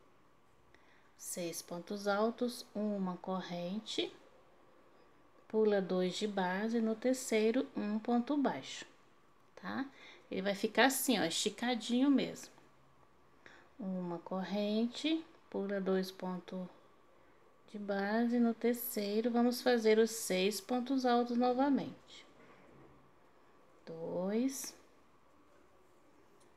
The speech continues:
Tirar essa linha. Três. Quatro. Cinco.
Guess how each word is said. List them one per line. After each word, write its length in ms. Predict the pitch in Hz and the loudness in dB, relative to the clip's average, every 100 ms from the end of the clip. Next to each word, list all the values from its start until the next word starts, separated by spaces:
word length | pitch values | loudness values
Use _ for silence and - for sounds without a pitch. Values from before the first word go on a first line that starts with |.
| - - - - - | -20 -20 -20 -20 -20
Tirar 220 | - 190 170 | -16 -12 -12
essa 240 | - 185 | -10 -8
linha. 340 | 190 214 190 - - - - - - - - - - - - - - - - - - _ _ _ _ - | -4 -4 -4 -8 -18 -20 -20 -20 -20 -20 -20 -20 -20 -20 -20 -20 -20 -20 -20 -20 -20 _ _ _ _ -18
Três. 960 | 170 165 165 175 196 254 - - - - - - - - - - - - - - - _ _ _ - _ _ - - _ _ _ _ _ | -14 -12 -10 -8 -4 -4 -4 -8 -10 -16 -20 -20 -20 -20 -20 -20 -20 -20 -20 -20 -20 _ _ _ -20 _ _ -20 -20 _ _ _ _ _
Quatro. 800 | - 180 180 190 - - 269 294 - - - - - - - - - - - - - - - - - - - - - _ - - | -12 -8 -6 -6 -8 -2 0 0 -6 -20 -20 -20 -20 -20 -20 -20 -20 -20 -20 -20 -20 -20 -20 -20 -20 -20 -20 -20 -20 _ -20 -18
Cinco. 760 | - 190 202 226 240 - 302 | -8 -6 -2 0 -2 -2 -2